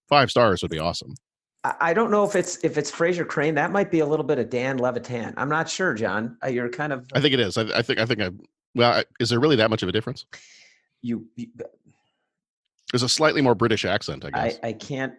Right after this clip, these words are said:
Speaker 2: I can't argue with anything that's been presented.
Speaker 1: From, from the Boston, fir-, or the, what, no, he was Boston first, and then he was Seattle. So whatever the Boston, Seattle side of England is, then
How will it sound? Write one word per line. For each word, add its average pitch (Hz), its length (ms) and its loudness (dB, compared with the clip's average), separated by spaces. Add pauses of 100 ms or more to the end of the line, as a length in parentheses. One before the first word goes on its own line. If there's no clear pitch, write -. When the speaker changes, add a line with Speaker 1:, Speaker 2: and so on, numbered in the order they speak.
Speaker 2:
I - 80 -6
can't 131 280 -8
argue 120 520 -4
with 110 200 -8
anything 113 340 -4
that's 104 140 -10
been 101 160 -10
presented. 95 480 -14
Speaker 1:
From, 90 240 -2 (580)
from 101 260 2
the 87 100 -4
Boston, 98 580 -2
fir-, 98 280 -4
or 104 140 -2
the, 101 100 -2
what, 117 140 0
no, 107 140 0
he 107 100 -2
was 95 140 -2
Boston 117 400 2
first, 117 280 2
and 98 80 -2
then 101 60 2
he 98 60 2
was 85 100 0
Seattle. 92 400 0
So 107 140 0
whatever 160 200 4
the 123 80 6
Boston, 110 400 0
Seattle 101 380 2
side 95 240 2
of 85 60 0
England 78 320 -2
is, 78 240 -4
then 82 240 -6